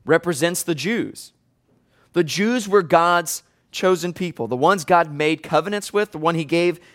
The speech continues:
his word through, the one he sent the prophets to. Not only that, they were the one through whom God sent the promised Messiah. If there was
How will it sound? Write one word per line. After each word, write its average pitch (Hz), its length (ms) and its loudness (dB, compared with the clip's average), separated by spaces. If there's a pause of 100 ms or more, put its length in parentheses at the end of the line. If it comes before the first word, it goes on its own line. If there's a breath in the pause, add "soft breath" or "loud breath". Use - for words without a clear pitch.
(120 soft breath)
his 151 220 0
word 175 360 2
through, 190 260 2
the 165 100 -6
one 160 140 -2
he 160 100 -6
sent 180 460 -4 (380 soft breath)
the 139 100 -6
prophets 185 580 0
to. 185 420 0 (880)
Not 175 180 4
only 196 240 0
that, 190 300 2
they 196 140 4
were 226 140 2
the 202 100 0
one 180 440 0 (240 soft breath)
through 180 200 4
whom 180 220 -4
God 160 300 0
sent 185 260 -4
the 175 80 2
promised 175 600 0
Messiah. 175 600 -6 (1800 soft breath)
If 165 100 0
there 214 120 6
was 202 180 2